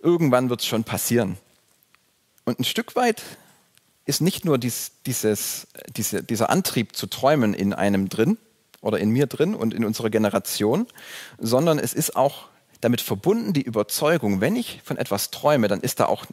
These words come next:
ein An-, ein Recht damit verbunden, dass das auch in Erfüllung geht irgendwie, ne? Also wenn ich was träume, dann muss der Herr das doch auch umsetzen.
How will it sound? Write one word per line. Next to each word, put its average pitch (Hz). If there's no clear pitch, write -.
ein 110
An-, 117
ein 117
Recht -
damit 104
verbunden, 113
dass 95
das 107
auch -
in 98
Erfüllung 117
geht -
irgendwie, 98
ne? 123
Also 98
wenn -
ich 98
was 104
träume, 147
dann 104
muss 110
der 104
Herr 104
das 104
doch -
auch 107
umsetzen. 113